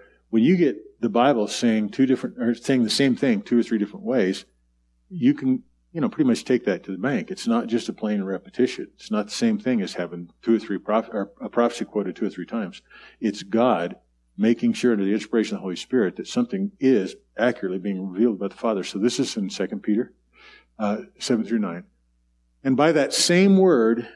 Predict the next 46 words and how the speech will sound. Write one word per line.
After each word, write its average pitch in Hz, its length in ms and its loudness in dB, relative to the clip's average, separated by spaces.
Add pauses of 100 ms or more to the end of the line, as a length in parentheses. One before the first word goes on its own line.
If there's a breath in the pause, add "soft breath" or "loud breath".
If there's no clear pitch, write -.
(180 loud breath)
now 123 220 4
the 113 120 2
heavens 139 500 0
and 139 120 2
the 127 140 2
earth 113 380 0
are 98 120 -6
stored 123 420 2
up." 113 140 0
Oh, 117 180 2
and 95 100 -2
let 113 80 2
me 123 60 6
remind 135 300 4
you 110 80 4
one 117 160 4
thing 120 180 2
we 113 80 4
just 107 200 -2
looked 117 160 -2
at. 90 180 -4 (540 soft breath)
All 139 280 4
of 180 80 4
this 180 200 2
stuff 135 300 0
about 98 340 -2
God's 110 420 -2
intent 107 640 -2
that 107 140 -4
men 113 200 4
be 117 100 4
saved 117 300 2
and 107 100 -4
come 117 160 -2
to 113 100 -4
a - 20 0
knowledge 107 320 -2
of 110 60 -2
the 104 60 -4
truth 98 400 -4 (300 soft breath)
is 110 200 -2
expressed - 880 0 (480)
as 101 200 0
something 135 480 0
that 110 120 4
is 95 320 -4